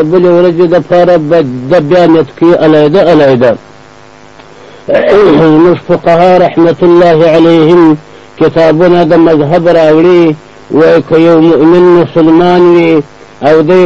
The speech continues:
په اوله شپه د روژې مدهوش بېهوشه سي او بې حسه سي، بیا نو اکل و شرب ونه کړي، خوراک او څښل، حتی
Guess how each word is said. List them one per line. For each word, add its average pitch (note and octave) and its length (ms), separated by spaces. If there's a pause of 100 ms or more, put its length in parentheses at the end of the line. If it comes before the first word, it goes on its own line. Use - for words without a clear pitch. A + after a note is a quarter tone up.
(120)
په F3+ 60
اوله F3+ 520
شپه - 260
د E3 80
روژې E3+ 640
مدهوش E3 600 (120)
بېهوشه D#3+ 640 (100)
سي C3 160 (540)
او E3 180
بې D#3+ 200 (100)
حسه E3 460
سي، D3 160 (520)
بیا F3 280
نو F3+ 160 (100)
اکل F3 380
و E3+ 260
شرب F3+ 300
ونه E3 280
کړي، F3+ 240
خوراک E3 460
او D#3+ 260
څښل، F3+ 340 (520)
حتی F3+ 380